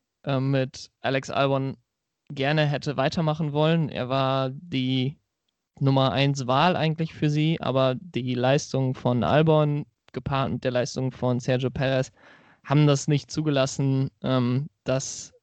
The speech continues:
am Ende der Saison so zu entscheiden, denn, äh, Perez hat wirklich richtig was abgerissen im Racing Point. Äh,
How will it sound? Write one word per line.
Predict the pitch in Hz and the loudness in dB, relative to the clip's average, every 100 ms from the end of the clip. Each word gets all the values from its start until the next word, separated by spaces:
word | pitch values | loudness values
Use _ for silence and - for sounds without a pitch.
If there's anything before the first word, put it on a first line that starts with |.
| _ _ | _ _
am | 135 113 | -2 2
Ende | 135 131 | 2 2
der | 127 | 0
Saison | 127 127 127 | 0 0 0
so | 127 127 | 0 -4
zu | - | -2
entscheiden, | 123 127 123 131 123 | -2 0 0 0 0
denn, | 110 120 113 | -2 -2 -4
äh, | 62 90 - - - _ - | -4 -4 -6 -12 -20 _ 0
Perez | 139 131 127 - - | 2 4 2 0 -10
hat | - 139 135 - - | -4 -4 -4 -8 -2
wirklich | 131 - 127 - | -2 0 -2 -2
richtig | 135 - 131 | -4 -4 -4
was | 123 | -4
abgerissen | - - 135 131 - | -4 -6 -4 -4 2
im | 120 | 2
Racing | 120 123 127 123 | 4 2 -2 -2
Point. | 120 120 120 - | 0 0 0 -4
Äh, | 117 117 98 | -2 0 -2